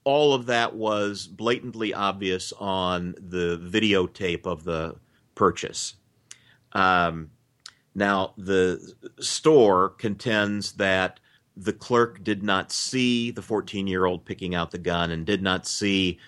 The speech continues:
that money was transacted between, um, the fourteen-year-old boy and the person who actually purchased it.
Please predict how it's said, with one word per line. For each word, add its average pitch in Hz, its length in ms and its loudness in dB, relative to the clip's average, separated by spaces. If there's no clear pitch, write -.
that 92 440 2
money 95 340 0
was 87 340 -2
transacted 87 840 -2
between, 104 760 -4
um, 85 500 -4
the 82 80 -8
fourteen-year-old 85 760 -4
boy 85 160 0
and 80 100 0
the 80 60 -8
person 85 380 -6
who 80 120 -6
actually 80 360 -6
purchased - 500 -4
it. - 100 -12